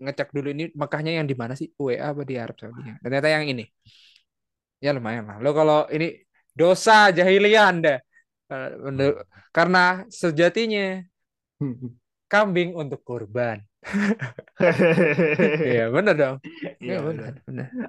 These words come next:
Speaker 2: Aku ini mau
Speaker 1: Oke.
Speaker 2: lanjutin loh aslinya. Cuman
Speaker 1: Apa tuh?
Speaker 2: kayaknya di off air
Speaker 1: <laughs>
Speaker 2: aja deh, gitu loh.
Speaker 1: Oh, jangan ya?
Speaker 2: Harus,
Speaker 1: Oke.
Speaker 2: iya.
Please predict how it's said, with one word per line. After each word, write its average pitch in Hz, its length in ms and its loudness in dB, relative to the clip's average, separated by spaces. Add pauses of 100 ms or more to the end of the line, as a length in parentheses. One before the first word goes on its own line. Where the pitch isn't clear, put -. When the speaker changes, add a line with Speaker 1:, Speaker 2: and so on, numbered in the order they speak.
Speaker 2:
Aku 156 160 0
ini 214 140 2
mau 214 140 6
Speaker 1:
Oke. 214 80 4
Speaker 2:
lanjutin 175 460 0
loh 127 160 -8
aslinya. 113 320 -14 (200)
Cuman 175 260 0 (160)
Speaker 1:
Apa 196 240 6
tuh? 175 200 6 (180)
Speaker 2:
kayaknya - 300 2
di 156 80 0
off 285 180 8
air - 140 4
Speaker 1:
<laughs> - 40 2
Speaker 2:
aja 151 240 -6
deh, 120 140 -16 (160)
gitu 120 180 -20
loh. 110 240 -20
Speaker 1:
Oh, 156 280 0
jangan 135 280 -2
ya? 113 60 -8 (340)
Speaker 2:
Harus, 139 220 -6
Speaker 1:
Oke. 123 100 -12
Speaker 2:
iya. 107 200 -12